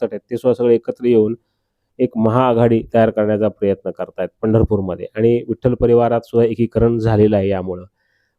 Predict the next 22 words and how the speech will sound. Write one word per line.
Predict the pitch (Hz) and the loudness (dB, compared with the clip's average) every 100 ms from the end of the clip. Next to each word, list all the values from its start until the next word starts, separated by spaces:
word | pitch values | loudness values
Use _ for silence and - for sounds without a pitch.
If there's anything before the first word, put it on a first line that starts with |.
| - | -2
मात्र | 151 165 170 | 0 2 0
परिचारक | 151 143 147 156 147 | 2 0 2 2 2
गट | 135 | 0
जो | 131 127 | 2 2
आहे, | 113 110 | 2 0
तो | 110 | -4
सध्या | 110 117 | -8 -8
शांत | - 113 | -6 -4
दिसतो | 110 98 92 _ | -4 -6 -8 _
आहे. | 98 90 90 - _ _ _ | -6 -6 -14 -16 _ _ _
भारतीय | 110 120 147 | -2 -2 0
जनता | 165 156 156 | 0 0 -2
पक्षानं | 147 - 143 135 110 | -4 -4 -4 -2 -4
पंढरपूर | - 117 127 131 143 | -4 0 0 0 0
आणि | 135 131 | 2 2
मंगळवेढा | 117 113 117 110 107 | 0 -2 0 0 0
या | 104 110 | 0 -2
दोन्ही | 107 113 131 | 0 0 2
ठिकाणच्या | 131 123 120 117 120 117 | 0 -2 -2 -2 -4 -4
नगरपालिकेच्या | 110 101 110 107 104 104 107 | -4 -4 -2 -2 -2 -2 -4
निवडणुका | 98 101 101 101 - 95 | -4 -6 -6 -8 -12 -12
ह्या | 107 | -12